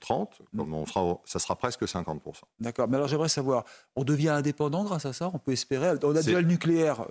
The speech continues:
Speaker 2: souverain grâce au
Speaker 1: Tout à fait.
Speaker 2: nucléaire. Avec le gaz vert, on peut l'atteindre
Speaker 1: Alors,
Speaker 2: plus ?
Speaker 1: non seulement on, on devient indépendant, puisqu'on rapatrie la production,
Speaker 2: Mm.
Speaker 1: euh,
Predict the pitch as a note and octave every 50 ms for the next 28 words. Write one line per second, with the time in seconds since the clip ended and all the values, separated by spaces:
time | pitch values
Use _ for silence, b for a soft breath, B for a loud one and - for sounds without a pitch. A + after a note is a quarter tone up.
0 | - - - - D3 D3 C3+ B2+ C#3 C3 A2+ G#2+ G#2+ - - A2+ A#2 A#2 - -
1 | C#3 E3+ G3+ - - C3+ D3 D3 - C#3+ C#3+ C#3 C#3+ C#3 C3 C#3 E3+ F#3 E3 D3
2 | - C3 C3 C3 G#2+ G#2+ G2+ F2+ - - E3 E3 - - _ - G#2 G#2+ A2+ A#2+
3 | C#3+ D#3+ D#3 - C#3+ B2+ B2 B2 A#2 G#2+ G2 F#2 - - D#2+ D#2+ D2 C#2+ - -
4 | D#2 E2+ D#2+ G2+ G#2+ G2+ F#2+ F#2+ F2 F2 E2+ D#2+ - B2 F3 F#3 - - E2+ -
5 | - F2 D#2 D2+ E2 G#2 B2 - - G2+ - - - G2+ F2 D#2+ - - D#2+ D#2
6 | D#2 - - - E2+ D#2+ D#2 - G2